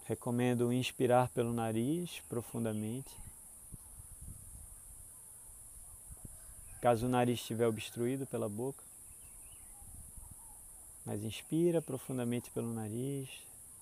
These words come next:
trazendo o ar até a região abdominal,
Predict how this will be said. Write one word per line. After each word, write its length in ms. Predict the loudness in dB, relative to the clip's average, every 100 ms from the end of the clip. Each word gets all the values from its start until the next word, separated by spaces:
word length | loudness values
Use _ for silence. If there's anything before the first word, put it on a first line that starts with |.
| -18 -18 -18 -18 -18 -18 -18 -18 -16 -16 -14 -14 -2
trazendo 460 | 4 4 6 6
o 40 | 10
ar 200 | 10 10
até 520 | 6 6 10 12 12
a 60 | 10
região 640 | 4 2 0 0 0 0
abdominal, 920 | -2 -2 -2 -2 -2 -2 -2 -2 -4